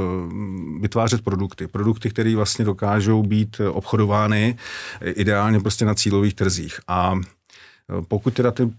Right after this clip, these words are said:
podniky nebudou mít tu šanci se k těm produktům dostat, tak ta situace je velice složitá a je vlastně samozřejmě velice finančně náročná. Takže my se snažíme vlastně, eh, využít, eh, programy, eh,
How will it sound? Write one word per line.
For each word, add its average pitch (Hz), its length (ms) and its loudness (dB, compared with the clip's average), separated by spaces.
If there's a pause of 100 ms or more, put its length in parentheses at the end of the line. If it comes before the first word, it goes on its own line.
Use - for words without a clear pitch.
podniky 104 320 0
nebudou 117 300 4
mít 117 120 6
tu 117 100 -4
šanci 113 320 0
se 120 140 0
k - 120 -10
těm 127 160 2
produktům 113 440 0
dostat, 101 520 0 (920)
tak - 120 -2
ta 101 80 -2
situace 110 400 0
je 117 40 4
velice 110 220 2
složitá 92 480 -2
a 95 120 -4
je 101 60 2
vlastně 104 220 2
samozřejmě 110 360 2
velice 107 320 0
finančně 101 440 0
náročná. 87 560 -2 (360)
Takže 98 580 2
my 101 140 4
se 117 120 2
snažíme 113 440 4
vlastně, 113 360 4
eh, 104 420 2
využít, 113 560 2
eh, 107 60 2 (500)
programy, 117 640 2
eh, - 140 -8